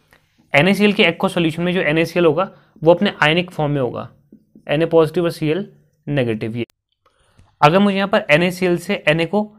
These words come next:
एक्सट्रैक्ट करना है, मान लो कि मुझे यहाँ पर एनएसीएल से क्या करना है, अलग एनए करना है, है ना। और एनएसीएल वाटर में क्या है, आयनिक फॉर्म में है, एनए पॉजिटिव सीएल नेगेटिव। तो एनए का, एनए प्लस का एनए बनने के लिए ज़रूरी है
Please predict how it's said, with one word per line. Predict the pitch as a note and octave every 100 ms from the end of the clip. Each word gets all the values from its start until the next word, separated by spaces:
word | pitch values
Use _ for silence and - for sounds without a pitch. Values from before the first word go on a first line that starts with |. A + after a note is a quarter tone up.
| _ _ _ -
एक्सट्रैक्ट | D3+ - F#3 F3+
करना | - C#3 A2+
है, | G#2+ - _
मान | C#3 C3+ E3
लो | F3
कि | E3+
मुझे | E3
यहाँ | D#3 D#3
पर | D3+
एनएसीएल | D3 D#3 D#3+
से | D#3+
क्या | E3 D#3+
करना | D#3
है, | D#3
अलग | F3+ F#3+ _ _ _ -
एनए | D3 D#3+
करना | D3 A#2+ A2
है, |
है | A2 C#3+
ना। | F3+ - _ _ -
और | C#3
एनएसीएल | D#3 E3+ F#3 E3+
वाटर | D3+ D3+
में | E3+ F3+
क्या | F#3+
है, | D3 -
आयनिक | C3 E3 D#3
फॉर्म | E3 D#3+
में | D#3
है, | D#3
एनए | D3 D3+
पॉजिटिव | D3+ D3 D3+
सीएल | D3 C#3+
नेगेटिव। | C3+ C3 C3+ C3 _ _ _ -
तो | F3+
एनए | F3 F#3+
का, | G#3 A3 A3 - _ -
एनए | E3 F#3 G3 G3+
प्लस | - E3+ E3+
का | - G3
एनए | D#3 F3
बनने | F3+ E3+ E3+
के |
लिए | F3+
ज़रूरी | C#3+ C#3+ D3+ E3
है | D#3